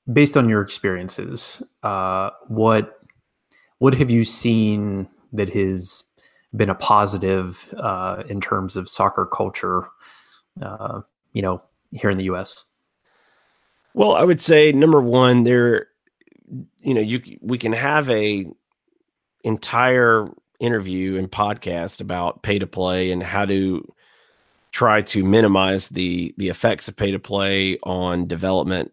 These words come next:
Speaker 2: et cetera, et cetera. But setting that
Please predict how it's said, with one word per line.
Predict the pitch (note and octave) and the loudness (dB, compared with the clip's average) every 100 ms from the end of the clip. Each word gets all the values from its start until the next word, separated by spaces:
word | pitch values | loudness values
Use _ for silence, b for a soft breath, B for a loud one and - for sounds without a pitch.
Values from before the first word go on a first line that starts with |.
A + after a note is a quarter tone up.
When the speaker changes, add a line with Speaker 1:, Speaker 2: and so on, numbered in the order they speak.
| - | -12
Speaker 2:
et | - | -10
cetera, | G2+ F#2 D#2+ | -8 -6 -8
et | - | -4
cetera. | G2+ F#2 F#2+ E2+ | -2 -2 -4 -6
But | F2+ F#2 - _ _ _ _ _ _ _ _ - | -2 -4 -4 _ _ _ _ _ _ _ _ -6
setting | - D#3+ D#3+ C3+ | 2 6 8 8
that | C3 C3 - - | 6 2 -2 -14